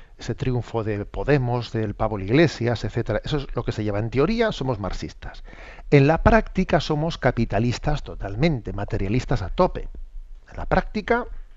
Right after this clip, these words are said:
cambian totalmente las cosas. En teoría marxistas, en la práctica capitalistas.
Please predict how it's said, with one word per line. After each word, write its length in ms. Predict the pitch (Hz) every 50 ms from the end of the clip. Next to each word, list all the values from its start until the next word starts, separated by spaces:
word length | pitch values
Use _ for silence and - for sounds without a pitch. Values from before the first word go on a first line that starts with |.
| - - - -
cambian 360 | - 143 143 156 160 170 160
totalmente 540 | - 117 - - 139 127 120 123 113 - 98
las 140 | 82 - -
cosas. 420 | - - - - - - - - - - - - _ _ - - - - - - - -
En 140 | 120 117 107
teoría 340 | - 123 135 190 226 214
marxistas, 580 | 175 135 120 - - 117 98 - - 107 98 -
en 60 | 95
la 80 | 87 90
práctica 460 | - - 170 156 160 165 156 175 156
capitalistas. 720 | - 131 - 117 - - 90 98 98 - - - - -